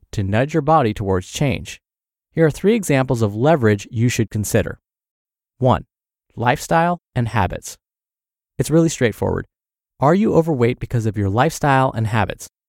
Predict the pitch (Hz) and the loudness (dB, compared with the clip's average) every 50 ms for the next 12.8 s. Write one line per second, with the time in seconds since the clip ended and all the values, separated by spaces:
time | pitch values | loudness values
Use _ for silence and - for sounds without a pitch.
0 | _ _ _ _ _ _ - - - - - 160 175 196 208 196 - _ _ _ | _ _ _ _ _ _ -18 -14 -12 -2 0 2 2 2 2 -2 -6 _ _ _
1 | _ _ 120 110 107 95 87 92 104 139 190 175 - - _ _ _ _ _ _ | _ _ -2 0 0 0 0 0 0 0 0 0 -2 -4 _ _ _ _ _ _
2 | _ _ _ _ _ _ _ - 139 165 175 - - - 240 254 302 320 254 175 | _ _ _ _ _ _ _ -2 0 0 0 -2 -2 -2 -2 -2 0 -2 -2 -2
3 | 139 143 143 - 143 135 - - - 110 101 107 110 104 - - 110 - - - | 0 -2 -2 -2 -2 -4 -4 -2 -2 0 0 0 0 -2 -2 -4 -8 -8 -8 -10
4 | - - 165 180 190 170 143 131 127 139 - - 151 156 156 135 117 101 95 92 | -6 -2 0 0 2 2 2 2 2 2 2 0 0 0 0 0 0 0 0 0
5 | 98 104 - - - - 117 110 - 120 110 107 - - - 170 180 160 147 135 | -2 -2 -4 -6 -8 -8 -8 -4 -2 -2 -2 -2 -2 0 0 2 4 4 2 2
6 | 131 135 139 135 - _ _ _ _ - 120 117 - 139 135 139 156 151 147 - | 2 0 -2 -2 -4 _ _ _ _ -6 -6 -2 0 0 2 2 2 0 -2 -2
7 | - 113 113 117 - 113 98 98 - - 92 92 90 - - - 113 104 98 101 | 0 -2 -2 0 -2 -2 -2 -2 -2 -2 -2 -2 -4 -4 -2 0 0 0 0 0
8 | 92 - - _ _ _ _ _ _ _ _ _ _ 110 98 - 110 95 - - | -4 -6 -8 _ _ _ _ _ _ _ _ _ _ -8 -6 -4 -6 -8 -8 -8
9 | 98 - - - 139 143 156 156 123 - 107 104 98 - _ _ _ - - - | -10 -8 -4 -2 0 2 2 2 0 0 -2 -2 -2 -2 _ _ _ -20 -8 -4
10 | 117 110 110 104 113 123 135 185 180 170 190 190 180 - - - 175 190 190 160 | -4 -2 0 0 0 0 0 0 0 0 0 -2 -2 -2 -2 0 2 4 4 2
11 | 127 131 135 135 139 - _ - - 127 143 - 180 - - 151 139 127 120 117 | 2 0 -2 -4 -4 -8 _ -4 -2 -2 -2 -2 -4 -4 -2 -2 0 0 -2 -2
12 | - - - 107 123 147 151 156 147 147 151 147 143 147 147 147 | -4 -4 -2 0 0 2 2 2 2 0 0 -2 -2 -4 -4 -4